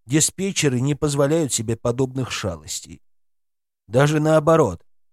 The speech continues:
они стараются следовать букве закона до самых мелочей. Конечно, кто-то тут же удивится, насколько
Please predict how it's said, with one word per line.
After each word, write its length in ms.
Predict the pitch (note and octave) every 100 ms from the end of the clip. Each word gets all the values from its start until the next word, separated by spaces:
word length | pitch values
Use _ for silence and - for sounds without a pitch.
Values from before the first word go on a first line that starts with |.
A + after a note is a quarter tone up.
| _ _ _
они 240 | G2 B2
стараются 560 | B2+ - C#3+ C3+ B2+ C3
следовать 440 | - D3 B2 B2+
букве 340 | B2 C#3 - B2
закона 480 | A#2+ B2 F3+ D3 A2+
до 160 | C3
самых 420 | - D3+ D3 C3+
мелочей. 800 | A2+ C3 C#3 D3 - G#2 D#2+ D2 _ _ _ _ _ _ _
Конечно, 440 | - B2+ D#3+ - A2+
кто-то 320 | - A#2 A2+
тут 240 | - C#3
же 140 | A2+ B2
удивится, 760 | C3+ A#2+ A#2+ B2 F#3 - G#2 D#2+ _ _ _ _ _ -
насколько 540 | B2+ - C#3 - A2+